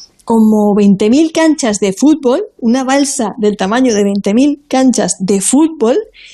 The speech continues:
que está ahí flotando a la deriva en el Pacífico. Claro, con el peligro que eso lleva, que han avisado a los navegantes, está en Tonga, frente a las costas de, de Polinesia, ¿no? Y es de un volcán que estalló el siete de agosto, eh, erupcionó, perdón,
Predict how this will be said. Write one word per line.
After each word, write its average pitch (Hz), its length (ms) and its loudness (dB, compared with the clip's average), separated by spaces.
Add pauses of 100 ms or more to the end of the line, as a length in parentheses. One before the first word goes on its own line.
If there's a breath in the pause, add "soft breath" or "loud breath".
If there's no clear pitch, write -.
(120)
que - 80 -6
está 339 240 -4
ahí 349 240 2
flotando 294 500 -2
a 247 100 -2
la 240 220 -4
deriva 240 460 0
en 220 180 2
el 208 400 0
Pacífico. 247 480 0
Claro, 208 220 -2
con 175 120 -8
el 190 120 -8
peligro 185 420 -2
que 311 60 -2
eso 208 140 0
lleva, 262 280 0
que 185 120 -6
han 180 80 -6
avisado 226 340 0
a 208 60 -6
los 233 180 -12
navegantes, 214 580 -4
está 240 340 -4 (120)
en 202 300 2
Tonga, 202 360 -2 (380 loud breath)
frente 190 260 -2 (320)
a 180 40 -2
las 180 160 -4
costas 262 360 -2
de, 180 260 0 (120)
de 190 420 -2 (200)
Polinesia, 202 840 -4
¿no? 277 140 -2
Y 262 120 2
es 208 80 0
de 262 80 -2
un 262 120 0
volcán 226 460 -2
que 196 180 -4
estalló 185 460 -2
el 202 120 0
siete 208 200 -2
de 202 80 0
agosto, 247 340 -4 (120)
eh, 190 280 -2
erupcionó, 185 420 -2 (140)
perdón, 185 260 -2